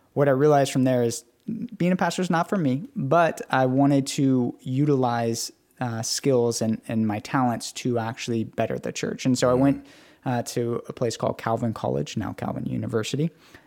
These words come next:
Speaker 1: um, and got a degree in computer science and, um, uh, and philosophy. And so not, not a Bible college, just a,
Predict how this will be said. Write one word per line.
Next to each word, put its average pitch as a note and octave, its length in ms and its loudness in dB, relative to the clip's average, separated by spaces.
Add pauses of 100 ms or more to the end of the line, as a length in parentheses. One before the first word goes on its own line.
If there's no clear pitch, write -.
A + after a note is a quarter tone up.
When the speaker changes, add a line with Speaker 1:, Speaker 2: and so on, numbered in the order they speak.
(120)
Speaker 1:
um, A2+ 460 -2
and A2+ 300 -4
got A2+ 140 -2
a G#2+ 40 -4
degree A#2 240 -6
in A2 80 -6
computer - 340 -8
science - 460 -8 (140)
and, G#2+ 440 -6 (140)
um, - 400 -10 (180)
uh, - 200 -8
and - 120 -8
philosophy. - 460 -8 (800)
And C3 180 0
so C3 280 4 (260)
not, A#2+ 420 0
not F3+ 200 4
a F3+ 40 4
Bible C#3+ 300 4
college, B2+ 300 2
just B2 180 -4
a, A#2 140 0